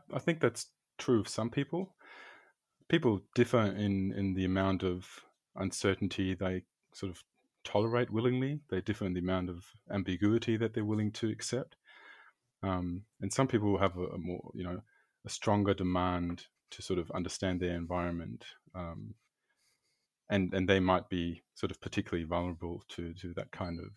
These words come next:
thinking. I mean, we're naturally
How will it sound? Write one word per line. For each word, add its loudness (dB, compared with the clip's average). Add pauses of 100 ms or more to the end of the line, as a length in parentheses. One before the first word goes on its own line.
(420)
thinking. -8 (160)
I -4
mean, 0 (520)
we're 4
naturally 4